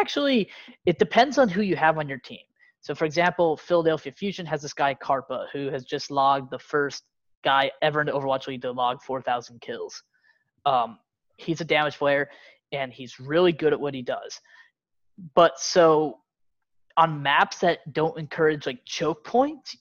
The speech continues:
you don't wanna play squishy characters. But on maps that have, like, these tight angles you wanna hold or that have, like, wide flowing things, you can play a little bit squishier because they're more mobile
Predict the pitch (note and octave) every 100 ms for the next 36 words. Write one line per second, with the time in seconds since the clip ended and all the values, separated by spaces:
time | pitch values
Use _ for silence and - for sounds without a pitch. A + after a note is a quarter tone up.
0 | _ F3 F#3+ E3+ F#3 E3 E3+ E3 D#3 -
1 | - D3+ C#3+ B2+ F3+ D3+ - G2+ E2+ -
2 | - - - - _ _ _ D#3 D3+ D3
3 | D3 D#3 - D3 C#3 D3+ C#3 C3+ - C#3
4 | B2 - D#3 D3+ C#3+ D3 D3+ D3 D3 C#3+
5 | - C#3+ C#3+ C#3+ B2 B2+ B2 B2+ B2+ B2+
6 | B2+ A#2+ - _ - C#3+ C#3 C#3+ - D3
7 | E3 - G3+ G3 - - F3 - G3 F3+
8 | F3+ D#3+ - - E3 E3 G3+ G#3+ G#3+ -
9 | D#3+ C#3 C#3+ D3 C#3+ D3+ E3 B2+ A2+